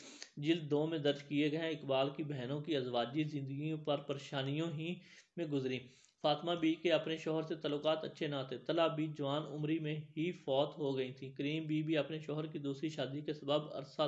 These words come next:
तक अपने भाइयों के पास रहीं। ज़ैनब बी की शादी वज़ीराबाद के घराने में हुई थी, लेकिन गलबन बे औलाद होने के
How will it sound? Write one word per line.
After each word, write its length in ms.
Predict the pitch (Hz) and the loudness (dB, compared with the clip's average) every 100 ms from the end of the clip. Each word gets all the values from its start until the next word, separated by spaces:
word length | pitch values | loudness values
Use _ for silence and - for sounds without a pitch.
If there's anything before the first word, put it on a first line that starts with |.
| 143 | 2
तक 180 | 131 - - - - _ | -4 -6 -18 -18 -18 _
अपने 240 | 151 156 165 | -8 -4 -2
भाइयों 340 | 147 120 143 156 | 0 0 0 0
के 100 | 151 | -2
पास 280 | 131 131 139 | -2 -2 -2
रहीं। 220 | 139 135 | -4 -4
ज़ैनब 340 | 135 135 151 160 | 0 0 0 0
बी 140 | 156 | -2
की 120 | 156 165 | -2 -2
शादी 320 | 147 135 147 | -2 -2 -2
वज़ीराबाद 600 | 139 139 151 151 151 143 | -2 0 2 2 2 0
के 120 | 151 147 | -4 -4
घराने 400 | 147 127 123 139 | -4 -6 -4 -2
में 140 | 156 | -2
हुई 220 | 156 135 147 | -2 0 0
थी, 240 | 175 175 - - - - | 0 -2 -4 -20 -14 -6
लेकिन 240 | 151 165 | -4 -2
गलबन 360 | 147 139 156 160 | 2 2 2 0
बे 120 | 147 156 | 2 4
औलाद 320 | 143 143 151 | 4 4 2
होने 240 | 151 143 | -2 -4
के 140 | 151 | -2